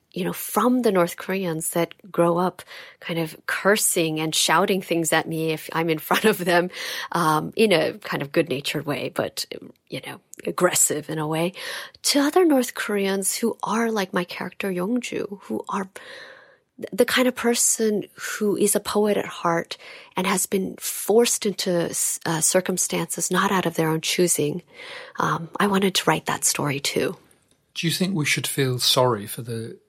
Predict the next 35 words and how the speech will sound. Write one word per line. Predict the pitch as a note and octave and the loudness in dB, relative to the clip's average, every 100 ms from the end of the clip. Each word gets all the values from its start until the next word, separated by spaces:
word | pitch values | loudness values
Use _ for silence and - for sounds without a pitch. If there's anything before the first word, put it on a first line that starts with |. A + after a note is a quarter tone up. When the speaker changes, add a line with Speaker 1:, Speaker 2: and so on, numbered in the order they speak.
| - | -8
Speaker 2:
North | B2 A#2 - | -4 -2 -2
Korean | - A#2 A2 | -4 -4 -4
elite? | A2+ A#2+ G#2+ - - _ _ _ _ _ - | -4 -2 -4 -6 -14 _ _ _ _ _ 0
Speaker 1:
I | A3+ C#4 D4+ | 4 4 2
feel | - - B3+ A#3 | -2 2 4 6
sympathy | - G3+ G3+ G3 E3+ | 4 2 2 2 0
for | - F3 E3+ | 0 -2 0
every | F3 E3+ F#3 F3+ | 0 2 2 2
North | E3 E3 - | 2 0 -4
Korean, | - F3 E3 D#3+ D#3+ D#3+ E3+ - | -4 -2 0 2 2 -2 -6 -2
uh, | E3+ E3 D#3+ D#3+ E3 | 0 2 0 -2 0
that | D#3+ | 2
is | E3 - | 2 2
not | E3 D3+ E3 | 4 4 4
of | E3+ | 0
the | D#3+ | -6
Kim | - - D3+ D#3 | -6 -4 -4 -4
family, | - D3+ D3+ D#3 D3+ B2+ F3+ - - - - - - _ - | -4 -2 -2 -2 -2 -4 -6 -12 -16 -14 -16 -18 -20 _ -4
uh, | D#3+ | -2
because | D#3+ E3+ - - F3 E3+ E3 - - - - | 0 -2 -4 0 2 4 4 2 0 -10 -8
they | E3 E3+ F3+ F3+ F#3+ F#3+ F#3 F#3 F3 - _ _ _ _ _ _ _ _ _ - _ _ | -8 0 4 6 6 6 4 2 0 -6 _ _ _ _ _ _ _ _ _ -20 _ _
did | - F#3 | 0 4
not | F#3+ F3+ | 4 2
choose | - - F#3+ F3 - | 0 -2 0 -2 -2
the | F3 | -4
country | - F3 E3 - - D#3+ D3+ D3 F3+ | -4 -4 -2 -4 -2 -2 -2 -4 -2
that | E3 | 2
they | D#3+ | 2
lived | D#3 D#3 D#3 | 2 -2 -2
in, | D#3+ | -2
and | D#3 | 0
they | D#3+ | 2
certainly | - G#3+ G#3+ E3+ D#3+ D3+ D3+ | 2 4 2 2 0 0 -2
did | E3 D#3+ | 0 2
not | D#3 D3+ | 2 0